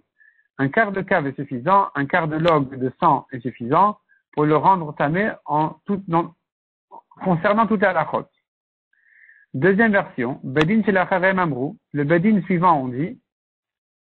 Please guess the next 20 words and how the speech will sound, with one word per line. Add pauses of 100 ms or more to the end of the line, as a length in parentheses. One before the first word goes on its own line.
(480)
chati
kavatamot
ve
chati
log
dam, (400)
la
kol.
Quand
tu
as
un
demi-cave
d'os
ou
bien
un
demi-log
de
sang,